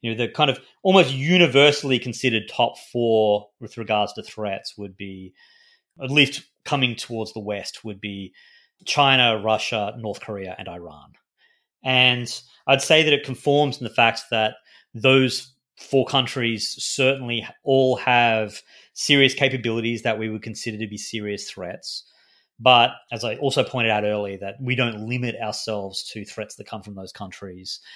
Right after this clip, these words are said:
And, you know, we track groups from fifty different countries. And I should talk about, like, when we talk about a group, we're talking about, about sort of, like, some cohesive entity that is undertaking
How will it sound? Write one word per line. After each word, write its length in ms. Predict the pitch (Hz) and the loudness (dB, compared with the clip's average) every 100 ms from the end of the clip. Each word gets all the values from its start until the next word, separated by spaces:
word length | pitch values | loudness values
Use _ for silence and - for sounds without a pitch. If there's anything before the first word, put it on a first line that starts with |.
| - - | -20 -16
And, 280 | - 107 104 | -8 -6 -6
you 60 | 107 | -12
know, 120 | 92 - _ | -14 -16 _
we 120 | 117 120 | -8 -6
track 440 | - 123 110 - 127 | -2 0 0 -4 -12
groups 540 | 113 110 107 - - - | -8 -8 -6 -6 -6 -6
from 440 | 110 104 92 92 | -4 -6 -10 -20
fifty 400 | - - 139 - | -14 -10 -8 -8
different 300 | 113 - 101 | -12 -12 -14
countries. 560 | - - - - - - _ _ _ - | -16 -20 -18 -14 -14 -14 _ _ _ -4
And 260 | 127 131 - - _ _ _ - | -2 -2 -8 -20 _ _ _ -4
I 80 | 151 | 2
should 140 | 180 | 4
talk 120 | 202 | 6
about, 200 | 156 123 | 6 6
like, 200 | 120 113 - - | 4 -4 -10 -2
when 80 | 170 | 2
we 60 | |
talk 120 | 214 | 6
about 140 | 233 165 | 8 6
a 80 | 120 | 6
group, 260 | 117 147 | 2 0
we're 80 | 131 | 0
talking 280 | 135 139 127 | -4 -4 -4
about, 260 | 113 107 | -2 -2
about 320 | 107 110 104 - | 0 0 0 -4
sort 180 | - | -8
of, 140 | 104 - | -6 -6
like, 180 | 101 - | -8 -4
some 340 | 135 120 101 - | -4 -4 -4 -2
cohesive 400 | 127 151 - 120 | 0 0 0 -2
entity 380 | 110 120 110 107 | -2 -6 -8 -8
that 100 | 101 | -8
is 100 | 101 | -10
undertaking 800 | 98 - 104 104 98 98 95 | -10 -10 -12 -10 -14 -16 -20